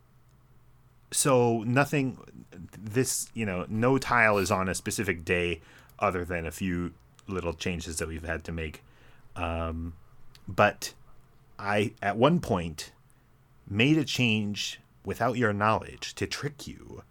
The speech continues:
And I decided that on Halloween, we should talk about the spookiest tile in the game, which is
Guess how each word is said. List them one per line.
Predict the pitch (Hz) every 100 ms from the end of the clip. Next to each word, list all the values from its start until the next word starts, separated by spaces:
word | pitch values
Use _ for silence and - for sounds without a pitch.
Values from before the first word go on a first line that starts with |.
| - _ _ _ _ -
And | 104 101
I | 98
decided | 98 - 120 147 117 95
that | 92 90 80
on | 104 90
Halloween, | - 120 143 123 113 113 78 80
we | 92
should | - 107
talk | 101 -
about | 101 98
the | -
spookiest | - 113 - 101 -
tile | - 104 98
in | 95
the | 90
game, | 87 104 87 80 - - - - - - - - _ - _ _ - -
which | 92 113 101 -
is | 120 113 90 85 98 - -